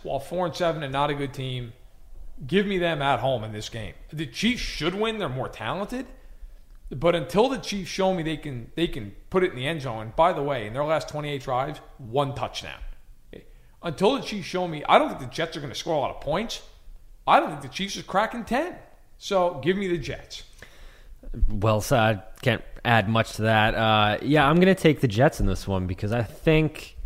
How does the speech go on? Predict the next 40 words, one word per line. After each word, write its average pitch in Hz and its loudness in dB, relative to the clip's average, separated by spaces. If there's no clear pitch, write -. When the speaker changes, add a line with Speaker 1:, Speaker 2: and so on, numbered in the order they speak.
Speaker 2:
not 160 8
to 208 2
the 185 6
degree 143 8
in 131 4
which 127 4
it's 110 -8
happened 110 6
in 95 0
Denver, 104 2
but 98 -2
when 110 0
it's, 98 -4
losing 165 8
happens 135 2
like 117 0
it 123 0
is 135 4
in 123 0
Kansas 101 -2
City, 92 -2
that 123 2
takes 156 2
a 131 4
mental 120 2
toll 117 2
on 101 2
a 92 0
team, 98 0
and 113 0
it's 131 0
incredibly 117 4
hard 101 2
to 95 -4
snap 104 -4
out 101 2
of 85 -4
it, 82 -4
especially 143 2
when, 107 0